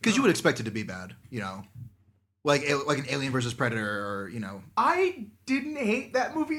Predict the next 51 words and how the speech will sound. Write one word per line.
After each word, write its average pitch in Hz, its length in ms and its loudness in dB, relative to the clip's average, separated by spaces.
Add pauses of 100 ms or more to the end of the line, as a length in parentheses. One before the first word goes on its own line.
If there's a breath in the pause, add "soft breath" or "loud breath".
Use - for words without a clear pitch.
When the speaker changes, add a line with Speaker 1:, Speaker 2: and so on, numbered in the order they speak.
(100)
Speaker 2:
either. 202 260 4
Speaker 1:
Look, 185 260 8 (380)
I, 156 220 2
I've 151 120 0
said 185 140 0
it 170 40 0
before 170 200 0
and 170 60 2
I'll 143 40 0
say 156 140 0
it 151 60 2
again. 156 320 0
I'm 131 240 -6
pretty 165 240 0
sure 170 100 0
I 151 60 0
saw 151 240 0
it - 80 -2
on 127 160 -4
Christmas 139 360 -4
with 139 120 -6
my 127 80 -4
brother 127 320 -2
in 120 160 -6
theaters. 113 600 -6
So 107 480 -4
what 123 140 -2
are 127 40 4
you 127 60 -2
Speaker 2:
It's 123 100 -2
Speaker 1:
gonna 113 160 0
do? 110 40 -12 (300 loud breath)
Speaker 2:
I 262 160 8
dig 240 420 2
the 240 140 4
concept, 175 680 0
like, 170 180 6
especially 247 360 6
Speaker 1:
Sure. 240 60 10
Speaker 2:
for 202 120 8
Alien 180 260 6
versus 151 220 0
Predator. 113 460 2
The, 131 260 -2
how 151 200 6
was 349 100 2
that 185 140 -2
house, 135 200 -2
by 101 140 -10
the 92 80 -12
way? 71 160 -14